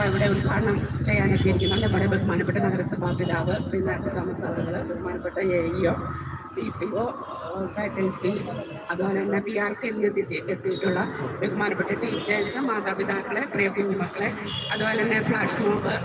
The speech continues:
അവതരിപ്പിക്കാനായിട്ട് എത്തിച്ചേർന്നിരിക്കുന്ന നമ്മുടെ പ്രിയ കൂട്ടുകാര്, നമ്മുടെ ഇവിടെ വളരെ, ആ, നല്ലൊരു രീതിയിൽ തന്നെ നമ്മുടെ ബി ആർ സിയുടെ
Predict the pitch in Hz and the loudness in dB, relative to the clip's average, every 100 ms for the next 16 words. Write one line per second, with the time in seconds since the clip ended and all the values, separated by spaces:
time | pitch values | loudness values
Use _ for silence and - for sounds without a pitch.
0 | 185 202 196 - 196 - - - - - | -2 -2 -2 -2 -2 -2 -2 -2 -2 -2
1 | - 190 185 - 170 - - - - - | 0 0 -2 -2 -2 0 -2 -2 -4 -6
2 | - - - - 196 196 190 - 196 - | -8 -10 -8 -4 0 2 2 0 -2 0
3 | 190 175 185 - - - - - - - | 0 0 0 -2 -2 -2 -2 0 0 -2
4 | - - - - - 254 247 247 254 254 | -2 -2 -2 -2 0 0 2 2 2 2
5 | 247 240 262 285 - 180 220 214 214 156 | 4 4 4 4 4 2 2 2 2 2
6 | 156 240 254 269 302 311 294 254 254 240 | 2 2 2 2 4 2 2 2 2 2
7 | 240 226 214 - 240 247 240 240 254 269 | 4 4 2 2 2 4 4 4 2 2
8 | 269 | 2